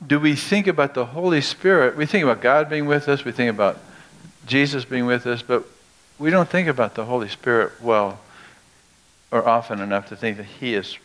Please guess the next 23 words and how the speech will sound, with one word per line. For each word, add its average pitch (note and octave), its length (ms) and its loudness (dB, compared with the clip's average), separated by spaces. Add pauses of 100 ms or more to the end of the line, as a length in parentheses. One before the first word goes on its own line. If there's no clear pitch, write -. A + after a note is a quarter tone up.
(100)
with G2 240 -8
us. - 280 -16 (1000)
But B2 100 -6
this D3 220 0
is C#3 100 -6
the C#3 100 -4
quote C3+ 340 0
you - 80 -4
have A2+ 260 2
in G#2+ 120 -6
the, G2 100 -8 (440)
in A#2 180 0
the A2+ 80 -2
passage. B2 520 0
It A#2+ 60 -8
says, A#2 240 2
"The B2 80 -4
key F3+ 260 2
to F3+ 140 4
life D3 480 2 (480)
in D3+ 160 4
the E3+ 100 4
Spirit C3 480 2